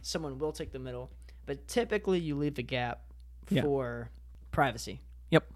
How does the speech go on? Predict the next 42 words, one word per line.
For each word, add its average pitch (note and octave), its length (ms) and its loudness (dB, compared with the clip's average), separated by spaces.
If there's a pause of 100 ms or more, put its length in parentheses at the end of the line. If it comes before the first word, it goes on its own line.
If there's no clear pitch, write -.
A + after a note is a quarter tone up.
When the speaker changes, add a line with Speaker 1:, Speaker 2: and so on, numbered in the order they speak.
(120)
Speaker 1:
I G#3 40 0
think A3 120 2
that's G3 100 2
the D#3+ 80 -4
best B2 240 -4
way B2+ 80 -4
to B2+ 60 -6
put C3 160 -4
Speaker 2:
Sure. - 100 2
Speaker 1:
it. - 40 4
Privacy, C3 340 2
right? C3+ 200 -2
Speaker 2:
Yeah. B3+ 200 -2 (560)
Speaker 1:
Not A3+ 160 6
that F#3+ 80 4
anybody's E3 340 4
going D#3 320 0
to C#3+ 160 -4
look C#3+ 300 -4
at C3 200 -4
you. C3 360 -6 (580)
No G3+ 100 6
one G#3+ 120 4
should G3 260 4
look G3+ 200 4
at F#3 160 6
you. F#3+ 80 6
Speaker 2:
No D#3+ 80 10
one D3+ 120 12
has C3+ 160 10
X-ray A#2+ 360 6
vision A#2+ 400 6
Speaker 1:
But - 100 2
Speaker 2:
through C3+ 80 10
a B2+ 40 12
Speaker 1:
someone A2+ 200 10
has - 20 4
Speaker 2:
stall A2+ 260 8
Speaker 1:
to A#2 40 4
Speaker 2:
door A2 220 2
or B2+ 280 0
whatever. C#3 420 -4